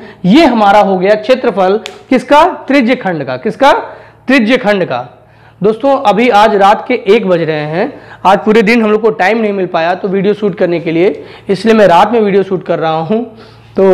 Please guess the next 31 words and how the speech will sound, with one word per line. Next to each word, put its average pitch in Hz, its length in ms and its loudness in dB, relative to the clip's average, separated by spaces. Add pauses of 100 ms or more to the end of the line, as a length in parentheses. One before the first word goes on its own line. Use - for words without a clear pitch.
अ, 160 1040 -2
कोई 196 220 2
है 185 200 4
नहीं, 220 180 4
तो 202 260 2
अगल 180 220 2
बगल 190 240 2
वाले 185 360 2
सोच 180 260 -4
रहे 185 100 -2
हैं 175 80 -4
कि 175 100 -4
क्या 185 240 0
पढ़ा 151 300 -4
रहा 139 120 -2
है 135 260 -6
भाई, 143 220 -2
रात 147 280 -4
में 160 120 -6
कैसा 156 260 -2 (260)
आवाज़ 143 240 0
आ 131 100 -2
रही 131 200 -6
है, 123 200 -12 (500)
कहीं 143 200 -2
भूत 160 220 -2
वूत 151 180 -4
तो 156 80 -2
नहीं 147 180 -2
पकड़ 143 200 -6
लिया? 165 480 -2